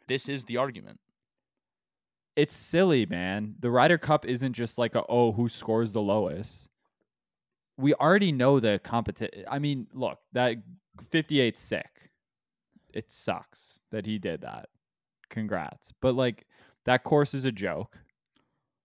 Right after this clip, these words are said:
Speaker 2: first of all. I used to play that course on Tiger Woods' P G A Tour, like, on my,
Speaker 1: <laughs>
Speaker 2: uh,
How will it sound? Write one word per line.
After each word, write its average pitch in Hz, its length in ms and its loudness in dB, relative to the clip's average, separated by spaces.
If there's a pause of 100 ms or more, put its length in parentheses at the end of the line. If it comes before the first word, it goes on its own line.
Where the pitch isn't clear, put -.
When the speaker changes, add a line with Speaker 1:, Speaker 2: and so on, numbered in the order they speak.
(140)
Speaker 2:
first 113 260 0
of 92 100 -8
all. - 320 -10 (460)
I - 40 2
used 147 160 6
to 160 80 -4
play 175 160 2
that 156 180 2
course 123 320 -4
on 110 160 -6
Tiger 110 380 -4
Woods' 104 480 -4 (120)
P 113 160 -8
G 107 220 -6
A 104 160 -2
Tour, 104 560 -6 (320)
like, 107 140 -10
on 104 100 -4
my, 101 280 -6
Speaker 1:
<laughs> - 0 -
Speaker 2:
uh, 95 360 -10